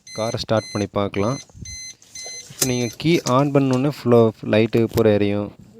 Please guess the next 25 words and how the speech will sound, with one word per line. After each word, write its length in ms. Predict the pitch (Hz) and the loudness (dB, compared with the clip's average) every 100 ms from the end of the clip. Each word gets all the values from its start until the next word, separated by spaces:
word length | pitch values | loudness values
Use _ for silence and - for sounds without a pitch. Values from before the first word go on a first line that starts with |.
| 170 | 0
டோர் 240 | 107 107 101 | 4 6 4
இண்டிகேட்டர் 500 | 101 98 90 98 95 | 0 0 2 4 6
எல்லாமே 340 | 98 107 107 | 6 4 4
எரியும். 400 | 95 95 104 139 - - - - - - | 4 2 0 -6 -14 -20 -20 -18 -20 -14
இப்போ 260 | - - 151 | -8 0 2
நான் 180 | 143 120 | 2 0
ஸ்டார்ட் 420 | - 117 156 - | 2 4 4 0
பண்றேன். 420 | 135 113 107 135 | -2 4 4 4
ஸ்டார்ட் 320 | 131 120 143 - | -4 -8 -10 -8
பண்ணோன்னே 260 | 135 135 143 | -4 -2 4
பாருங்க, 280 | 123 117 131 | 6 6 4
அந்த 120 | 117 | 2
லைட் 320 | 107 139 131 | 4 2 2
வந்து 220 | 127 127 | 4 6
ஆஃப் 320 | 110 120 - | 6 6 4
ஆகாது. 440 | 117 104 98 92 95 _ _ - - - - - - - _ _ - - - - - - - - - - - - - - - - - - - - | 4 6 2 2 -4 _ _ -16 -16 -14 -10 -10 -10 -18 _ _ -16 -16 -16 -16 -16 -16 -16 -16 -14 -14 -14 -14 -14 -14 -16 -16 -16 -18 -18 -18
ஸ்டார்ட் 260 | - 117 110 | -4 0 2
ஆயிடுச்சு 220 | 110 107 | 0 0
பார்த்தீங்களா? 600 | 107 104 101 101 101 101 | 0 0 0 -2 2 4
லைட் 260 | 98 131 131 | 4 4 2
வந்து 240 | 120 135 | 0 0
கொஞ்சம் 240 | 123 107 123 | -2 2 2
கூட 140 | 113 | 4
ஆஃப் 280 | 107 110 117 | 4 4 4
ஆகல. 340 | 104 92 87 | 6 4 2